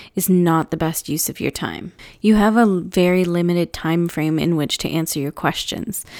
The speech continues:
And with the N C A, you could either have one question or you could have six and you have to answer in three hours. You have a little bit more time, of course, if you only have one question to answer.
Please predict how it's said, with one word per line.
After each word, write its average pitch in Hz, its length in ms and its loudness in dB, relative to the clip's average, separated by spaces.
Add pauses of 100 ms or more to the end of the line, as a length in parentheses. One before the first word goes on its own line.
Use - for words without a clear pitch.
(180)
And 180 160 4
with 208 200 2
the 202 140 4
N 175 140 2
C 175 260 -2
A, 202 280 0 (320)
you 196 100 0
could 196 160 0
either 214 300 2
have 202 320 0 (340)
one 170 460 2
question - 640 -4 (280)
or 196 120 6
you 214 80 6
could 202 120 -2
have 185 120 0
six - 580 -6
and 180 100 2
you 175 60 2
have 180 220 -2
to - 120 -10
answer 170 320 -2
in 170 140 -4
three - 320 -6
hours. - 640 -6 (220)
You 214 140 4
have 220 280 2
a 226 60 6
little 196 240 4
bit 175 240 0
more 170 180 0
time, 165 380 -2
of 160 120 -6
course, 160 300 -2
if 156 140 -8
you 180 160 -2
only 165 260 -2
have 165 420 -8
one 165 380 -6
question 160 480 -6
to - 180 -16
answer. 185 540 -2